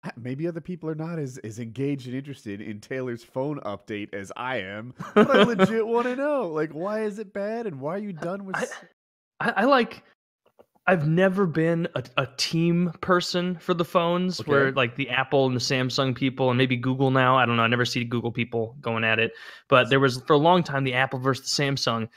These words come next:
Speaker 2: And I, I just use my phone as a G P S, call, text, and then maybe four apps. Maybe. Like, really not that much. And so usually, as long as it updates and it's pretty much the same as it was before, I'm okay with it.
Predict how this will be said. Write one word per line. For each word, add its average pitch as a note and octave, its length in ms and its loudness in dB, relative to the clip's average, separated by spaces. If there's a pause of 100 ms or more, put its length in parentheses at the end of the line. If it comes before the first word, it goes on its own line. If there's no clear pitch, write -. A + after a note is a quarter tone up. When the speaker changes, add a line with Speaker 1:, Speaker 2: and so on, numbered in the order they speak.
(300)
Speaker 2:
And B2+ 260 2 (220)
I, F#3+ 80 6 (160)
I F#3+ 100 6
just E3 320 2
use F3 160 4
my D3+ 120 4
phone C#3 260 0
as A#2 100 -2
a A#2 60 -6
G D3 180 -4
P E3 240 4
S, C#3 380 0 (120)
call, D3+ 440 6
text, C3+ 540 0 (180)
and C3+ 180 4
then C3+ 260 6
maybe C#3 380 2
four B2+ 540 2
apps. - 560 -6 (120)
Maybe. C#3 560 4 (140)
Like, B2+ 160 0
really E3+ 300 4
not C3+ 240 0
that A#2 200 -2
much. - 320 -16 (440)
And B2+ 360 2 (280)
so D3 220 6
usually, D#3+ 440 6
as C#3 100 4
long E3+ 140 4
as D3 120 2
it D3+ 80 -2
updates C#3 680 -2
and C#3 120 -6
it's C#3 140 -8
pretty - 280 -4
much G#3 200 -2
the - 80 -10
same F#3+ 220 0
as D#3+ 80 -2
it D#3+ 40 -6
was E3 120 2
before, D#3+ 560 0
I'm F3 100 6
okay A3+ 300 4
with E3+ 180 0
it. A#2 140 -4